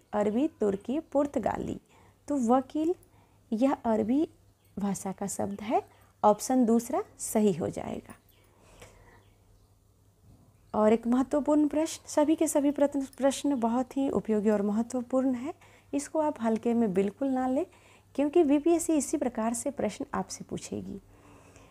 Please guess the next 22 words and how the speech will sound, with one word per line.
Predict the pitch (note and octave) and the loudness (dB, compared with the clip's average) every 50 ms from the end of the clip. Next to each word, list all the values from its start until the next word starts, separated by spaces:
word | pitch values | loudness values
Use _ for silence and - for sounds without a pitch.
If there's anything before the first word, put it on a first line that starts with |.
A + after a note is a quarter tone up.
| - - - - | -20 -20 0 4
चाय | - D4+ D#4 E4 F4+ | 6 6 8 6 4
किस | F4 - F4+ F4 - | 4 4 4 4 4
भाषा | C4 C4 B3+ B3+ B3 - C#4 C#4 | 2 0 0 0 0 0 -2 -2
का | - C4+ C4+ | -2 -4 -4
शब्द | C4 - - G3 F3 D#3 D3+ - F#3 | -4 -2 -2 -2 -2 -4 -6 -10 -10
है? | D#3+ - - - - - _ _ _ _ _ _ _ _ _ _ _ _ - - _ _ _ _ _ - | -8 -6 -6 -6 -6 -10 _ _ _ _ _ _ _ _ _ _ _ _ -20 -20 _ _ _ _ _ -2
तो | - A#3 | 0 0
जैसा | A3+ G#3+ B3 B3 A#3+ - C4+ C#4 | 2 4 4 2 2 2 0 -2
कि | C4+ - D4 E4 F#4+ - - - | -2 -2 -2 -2 -2 -2 -4 -2
आपको | A#3 A3 G#3+ G#3+ - - A#3+ A#3 | 0 0 0 0 0 0 0 0
इसको | A3+ A#3 - - | 0 0 -2 -2
याद | G#3+ G3+ G3+ G#3+ A3+ A3 | 0 0 2 2 2 0
रखने | A#3+ A#3+ A#3+ B3 B3 B3 | 0 0 0 -2 -2 -2
के | A#3+ - B3+ B3+ | -2 -2 -2 0
लिए | A#3+ B3 B3 C4+ E4+ G#4 - - _ _ _ _ _ _ _ _ _ _ _ _ _ _ _ - | 0 0 0 0 0 -2 -4 -10 _ _ _ _ _ _ _ _ _ _ _ _ _ _ _ -2
च | - A3 A3+ A3+ | 2 2 2 2
से | - - D#4 F#4 | 2 2 2 2
चाय | F#4 - - - G#3 F#3+ G3 G#3+ D4+ - | 0 0 0 0 2 2 4 2 2 0
और | - G#3+ G3+ G3 | 0 -2 -2 -2
च | G3 - - G3 G3 G3 | -2 -2 0 2 2 2
से | G3 - D#4+ G4+ G#4+ - _ - | 0 -2 -2 -2 -4 -6 _ -8
चीनी, | - - F#3+ F3+ F#3 F3+ F3+ - - | -4 -2 0 0 0 0 0 -2 -4